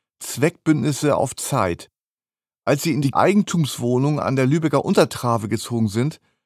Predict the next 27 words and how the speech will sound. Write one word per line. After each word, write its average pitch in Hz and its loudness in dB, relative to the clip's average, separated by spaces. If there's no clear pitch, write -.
haben 135 2
sie 127 -2
sich 139 2
gleich 139 6
nach 147 2
einem 139 2
neuen 175 4
Stammrestaurant 117 0
umgeschaut 107 0
und 123 -2
sind 139 0
über 131 0
Öhr 147 2
und 131 -2
Umwege, 131 4
in 117 -4
Klammern 131 0
Da 117 4
Carlo 139 2
Italiener, 127 0
Lotus 135 2
Chinese, 131 0
bei 120 2
Bacchus 120 0
gelandet. 82 -2
Herrlich 165 2
nah, 139 2